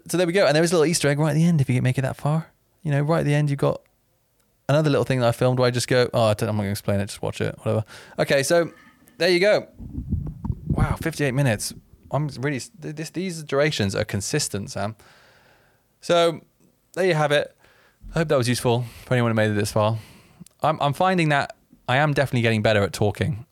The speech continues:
and that was the whole point of this experiment, right? This thing, this, this podcast thing was just, uh, I don't, it didn't matter if anyone listened or not or whatever. I just wanted to get better at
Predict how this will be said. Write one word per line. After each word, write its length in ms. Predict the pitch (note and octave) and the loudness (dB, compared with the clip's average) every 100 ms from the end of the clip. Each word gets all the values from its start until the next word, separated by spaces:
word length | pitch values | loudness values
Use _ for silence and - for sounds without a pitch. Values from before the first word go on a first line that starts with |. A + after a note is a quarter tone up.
| _ | _
and 360 | A2 A2 G#2 - - _ _ _ _ - | -2 0 0 -4 -10 _ _ _ _ -2
that 140 | B2 | 0
was 100 | D#3 | 2
the 60 | C#3 | 2
whole 140 | B2 | 0
point 280 | A2+ A#2 A2 | 0 0 0
of 140 | G2 F#2+ | -2 -2
this 240 | G2+ - | -4 -6
experiment, 540 | - - - G#2 G2 | -8 -4 -2 0 -2
right? 160 | G2+ G#2+ - | -4 -4 -6
This 180 | G#2+ - | -8 -4
thing, 300 | G#2+ A2 A2+ _ _ _ - - _ _ _ | -4 -4 -10 _ _ _ -20 -20 _ _ _
this, 220 | A2+ G#2+ - _ | -12 -12 -14 _
this 180 | G#2+ - | -10 -10
podcast 460 | - G2+ - G#2 - | -6 -6 -4 -4 -4
thing 220 | G#2+ A2 - - - - _ _ | -6 -8 -14 -20 -20 -20 _ _
was 160 | A#2+ G#2+ | -2 -2
just, 340 | - A#2 - | 0 -2 2
uh, 220 | A2 G#2 G2 | 2 2 2
I 100 | B2+ | 2
don't, 200 | C3+ A#2 | 0 -2
it 60 | A2+ | -4
didn't 160 | B2+ | 0
matter 200 | A2 A2 G2 | 2 2 2
if 100 | G#2 | 0
anyone 260 | G2+ G2+ | 2 2
listened 240 | F#2+ - G2 | 0 -2 0
or 100 | F#2+ | 2
not 220 | F#2+ - | 2 0
or 80 | G#2 | 0
whatever. 300 | F#2 F#2 F#2 - - _ - - | 0 0 -2 -8 -20 _ -10 -2
I 140 | A#2+ | 0
just 140 | B2 A2+ | 0 2
wanted 200 | A2 G2+ | 0 0
to 60 | |
get 180 | G#2 G2+ | -2 0
better 220 | G#2 G2+ | 2 4
at 240 | G2 G2 | 2 0